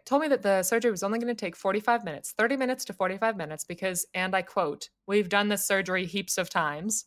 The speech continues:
So they said, "Really simple surgery, real easy, in and out." I said, "Okay, that sounds good." So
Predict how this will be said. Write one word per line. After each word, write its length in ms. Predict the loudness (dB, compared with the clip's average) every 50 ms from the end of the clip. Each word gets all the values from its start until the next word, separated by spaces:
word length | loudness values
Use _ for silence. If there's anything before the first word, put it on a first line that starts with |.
| _ -10
So 140 | -8 -4
they 100 | -2 -2
said, 220 | -2 0 -2 -2 -2
"Really 220 | -2 -2 0 0
simple 260 | 0 0 -2 -2 -4
surgery, 640 | -4 -2 -2 -2 -2 -2 -2 -2 -2 -2 -4 -6 -8 -6
real 200 | -4 -2 -2 -2
easy, 340 | -2 -4 -6 -6 -6 -4
in 80 | -4 -4
and 100 | -4 -2
out." 220 | -4 -4 -6 -8 -12 _ _ _ -14
I 80 | -14
said, 120 | -8 -2 -2
"Okay, 180 | 0 0 -2 -4 -8 -8
that 140 | -10 -8 -8
sounds 180 | -8 -8 -8
good." 180 | -10 -12 -14 -16 _ _ _ -8
So 240 | -2 0 0 0 0